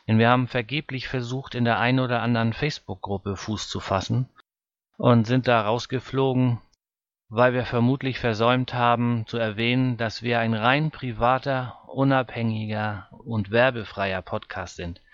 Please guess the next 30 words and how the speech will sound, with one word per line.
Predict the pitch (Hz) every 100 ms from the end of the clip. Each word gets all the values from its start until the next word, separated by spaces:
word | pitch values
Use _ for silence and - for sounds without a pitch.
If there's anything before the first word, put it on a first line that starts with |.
| - - - - -
Alles, | 131 143 151 147
was | 139 -
wir | 131
sagen, | 123 123 123 123
ist | 113
unsere | 120 117 107
subjektive | 101 107 131 123 120 - - 117 107
Meinung. | 107 110 117 120 123 - _ _ - _
Wir | 113 92
haben | 107 104 -
keine | 120 123 143 143
langjährige | 127 131 135 120 117 107 113
Erfahrung | 107 - 120 123 123 127 127 _ - - - -
und | 127
wir | 120 110
werden | 127 135
euch | 123 123 120 -
auch | 107 107
nicht | 120 135 -
sagen, | 123 127 120 107
wie | 123
ihr | 117 113
irgendwas | 120 117 107 110
zu | - 101
machen | 117 123 113
habt. | 113 113 -
Das, | 110 -
was | 117 117
wir | 123 120
sagen, | 113 113 110 107 110